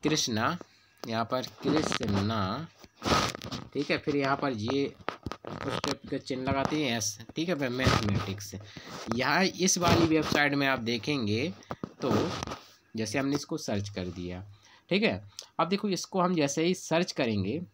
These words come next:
अब मैं आपको कंपटीशन लेवल की भी बताऊंगा कैसे करना है, ठीक है।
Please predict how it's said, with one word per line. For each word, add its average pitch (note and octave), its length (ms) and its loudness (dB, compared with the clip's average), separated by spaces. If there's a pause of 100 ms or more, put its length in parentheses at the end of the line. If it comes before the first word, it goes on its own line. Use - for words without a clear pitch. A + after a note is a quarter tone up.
(320)
अब C3 80 -2
मैं D#3+ 100 4
आपको F3+ 220 4
कंपटीशन E3 460 2
लेवल E3 260 2
की F#3+ 140 0
भी F#3 80 4
बताऊंगा C3 500 2
कैसे C#3+ 240 2
करना G2+ 340 2
है, G#2 100 0
ठीक G3 180 -2
है। G#2+ 100 -4